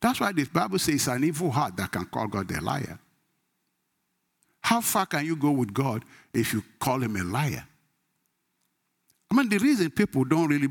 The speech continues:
make serious effort to develop their faith, they don't know these things.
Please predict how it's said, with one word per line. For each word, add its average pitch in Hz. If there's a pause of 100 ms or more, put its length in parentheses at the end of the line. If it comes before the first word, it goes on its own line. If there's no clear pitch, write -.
(180)
make 147
serious 175
effort - (140)
to 92
develop 107
their 90
faith, - (400)
they 165
don't 202
know 151
these 117
things. -